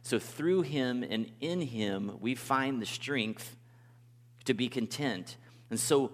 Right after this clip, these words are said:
what flows out of us in every situation or circumstance when we are content is joy, prayer, gratitude.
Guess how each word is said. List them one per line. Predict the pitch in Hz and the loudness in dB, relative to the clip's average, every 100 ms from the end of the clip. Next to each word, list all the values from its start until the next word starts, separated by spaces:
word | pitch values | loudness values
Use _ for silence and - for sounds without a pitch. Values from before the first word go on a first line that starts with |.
| - | -6
what | - 127 | 4 4
flows | - - 131 113 - | 4 2 4 4 2
out | 127 165 175 | 4 6 6
of | 110 | 4
us | 95 95 - - - - - - - - - - - - | 2 0 -2 -4 -6 -12 -20 -20 -20 -20 -20 -20 -20 -2
in | 123 120 | 2 4
every | 117 143 165 | 4 4 2
situation | 156 160 123 135 120 139 123 131 | 0 -2 0 2 4 4 4 0
or | 117 113 | 2 0
circumstance | 110 - 160 - 117 - 107 101 104 101 - - - - - - - - | 0 0 -2 0 -2 -2 -2 -2 -2 -2 -4 -6 -16 -20 -20 -20 -20 -10
when | - 113 | -2 0
we | 113 151 | 2 4
are | 143 | 2
content | 135 117 - 147 117 113 - - | 2 -2 -2 0 0 -2 -4 2
is | 139 143 131 127 - - - | 4 6 2 0 -8 -12 -16
joy, | 98 120 135 110 104 104 107 - - - - - - - - - - | -2 2 4 4 0 -4 -6 -16 -20 -20 -20 -20 -20 -20 -20 -20 -20
prayer, | - - 147 135 107 98 101 107 - - - - - | -10 2 4 6 6 4 2 -4 -16 -20 -20 -20 -10
gratitude. | 104 113 123 127 107 - 92 73 - | 0 2 4 2 -2 -6 -8 -8 -12